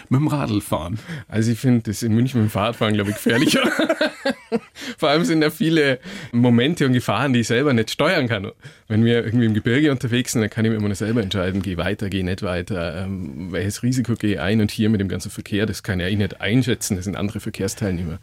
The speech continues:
Speaker 1: Aber es hat den
Speaker 2: Und
Speaker 1: Vorteil, dass du hier das Rad eher selten tragen musst in der Stadt.
Speaker 2: Das ist richtig. Das ist sogar ein sehr großer Vorteil, ja. <laughs>
Speaker 1: Das habe ich ja wirklich mit allergrößtem Respekt gelesen, wie oft es vorkommt, dass du auf deinen Touren, nicht nur jetzt zum K zwei, sondern auch ansonsten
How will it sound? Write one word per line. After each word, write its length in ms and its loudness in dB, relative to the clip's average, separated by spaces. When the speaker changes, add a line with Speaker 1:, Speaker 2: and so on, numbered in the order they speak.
Speaker 1:
Aber 120 0
es 100 2
hat 120 0
den 80 4
Speaker 2:
Und 60 0
Speaker 1:
Vorteil, 340 2
dass 140 2
du 100 0
hier 100 4
das 240 0
Rad 200 2
eher 180 2
selten 300 2
tragen 420 2
musst 280 0
in 120 -8
der 80 -8
Stadt. 320 -10
Speaker 2:
Das 160 2
ist 160 -4
richtig. 360 -4
Das 160 2
ist 100 -2
sogar 220 2
ein 60 4
sehr 140 0
großer 260 2
Vorteil, 400 0
ja. 160 0
<laughs> 60 -4
Speaker 1:
Das 180 0
habe 160 2
ich 80 2
ja 120 4
wirklich 280 2
mit 380 0
allergrößtem 580 2
Respekt 460 -2
gelesen, 560 4
wie 260 0
oft 240 -2
es 140 -2
vorkommt, 500 -4
dass 140 -6
du 260 0
auf 200 -4
deinen 220 -2
Touren, 240 2
nicht 140 4
nur 140 4
jetzt 420 0
zum 140 2
K 160 -4
zwei, 260 0
sondern 240 -2
auch 120 -2
ansonsten 520 -2